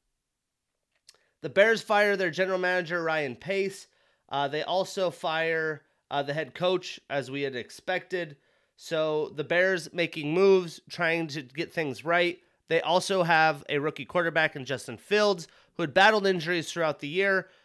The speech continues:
But having, you know, Matt Nagy out the door, having a revolving door around coaching does not help. So hopefully they can find the right guy for the job.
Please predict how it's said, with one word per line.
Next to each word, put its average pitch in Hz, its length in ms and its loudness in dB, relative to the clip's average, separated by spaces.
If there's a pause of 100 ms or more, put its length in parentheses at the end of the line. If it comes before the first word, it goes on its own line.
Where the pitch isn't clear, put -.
(180)
But 151 320 2
having, 180 540 2 (340)
you 160 100 -2
know, 131 160 0
Matt 165 280 -2
Nagy 185 340 2
out 180 140 0
the 175 80 -6
door, 170 500 2 (140)
having 180 320 2
a 175 60 4
revolving 165 520 2
door 160 200 2
around 151 200 0
coaching 180 380 -4
does 139 180 -6
not 156 220 0
help. 170 320 0 (200)
So 156 160 -4
hopefully 185 340 -2
they 165 120 -2
can 160 160 -8
find 180 340 2
the 170 60 2
right 160 240 2
guy 151 300 4
for 147 160 -4
the 120 120 -4
job. 190 460 6